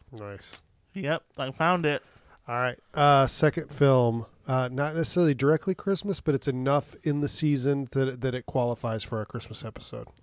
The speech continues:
Speaker 2: Okay. Ooh. He's chillin' and killin'. Jack Frost. <laughs> Let-,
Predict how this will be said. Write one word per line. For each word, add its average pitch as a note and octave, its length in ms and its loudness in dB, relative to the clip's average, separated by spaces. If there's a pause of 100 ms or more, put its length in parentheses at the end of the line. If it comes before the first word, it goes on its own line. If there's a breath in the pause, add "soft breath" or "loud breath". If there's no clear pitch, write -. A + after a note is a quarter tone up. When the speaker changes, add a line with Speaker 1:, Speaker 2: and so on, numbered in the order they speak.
(100)
Speaker 2:
Okay. A#2 180 -12 (1900 soft breath)
Ooh. A#2+ 540 -12 (800 soft breath)
He's F3 320 -10
chillin' B2+ 560 -2 (880)
and D3 440 -6
killin'. C#3 560 -4 (1120 soft breath)
Jack A#2 400 -6
Frost. - 720 -6 (560)
<laughs> - 560 -20
Let-, C#3 460 0